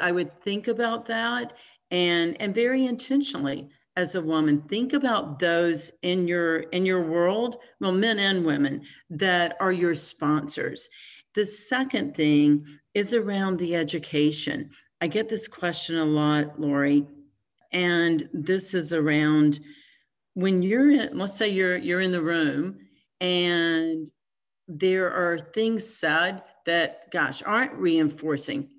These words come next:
a culture for women, you know, a culture where women are gonna thrive. How do I handle it? I do believe the how is really important.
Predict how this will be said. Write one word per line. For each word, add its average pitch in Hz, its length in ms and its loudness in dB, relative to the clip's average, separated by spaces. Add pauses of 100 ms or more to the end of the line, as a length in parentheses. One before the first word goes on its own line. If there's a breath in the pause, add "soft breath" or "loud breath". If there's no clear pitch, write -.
a 160 60 -4
culture 151 540 -4
for 156 180 -4
women, 143 420 0
you 175 160 -2
know, 156 120 0
a 160 40 -6
culture 196 380 -4
where 175 100 0
women 165 300 0
are 160 80 0
gonna 156 300 0
thrive. 151 600 -4 (280 loud breath)
How 190 120 -2
do 285 160 2
I 269 120 -2
handle 151 560 -2
it? - 160 -6 (400 loud breath)
I 202 160 0
do 190 360 -2
believe 151 800 0
the 160 200 -10
how 143 680 -6
is 151 220 -6
really 147 380 2
important. 151 640 -4